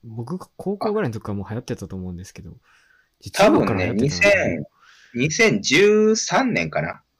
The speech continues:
Speaker 1: むっちゃ前から流行ってますね。
Speaker 2: そうなんですよ。そんな時から、僕は本当に、あの、アニメ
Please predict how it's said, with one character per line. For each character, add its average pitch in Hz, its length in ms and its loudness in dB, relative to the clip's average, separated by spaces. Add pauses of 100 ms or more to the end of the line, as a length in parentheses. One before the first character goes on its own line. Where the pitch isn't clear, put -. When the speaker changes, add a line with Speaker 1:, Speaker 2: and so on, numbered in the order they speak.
(180)
Speaker 1:
む 110 160 -4
っ 120 100 -6
ち - 160 -8
ゃ 214 40 -4
前 214 200 -6
か 113 120 -6
ら 92 120 -8
流 98 60 -10
行 90 60 -10
っ - 0 -
て - 120 -18
ま 87 60 -14
す - 160 -16
ね。 87 240 -16 (720)
Speaker 2:
そ 156 160 -2
う 123 100 2
な 82 120 -2
ん - 20 -4
で 76 60 -6
す - 180 -10
よ。 69 260 -8
そ - 220 -10
ん 151 140 2
な 156 180 0
時 151 180 -4
か 87 100 0
ら、 80 220 -2 (220)
僕 147 260 4
は 190 100 8
本 175 180 0
当 175 100 0
に、 120 240 2
あ 92 80 0
の、 87 320 -6 (400)
ア 113 80 -4
ニ 143 100 2
メ 165 220 4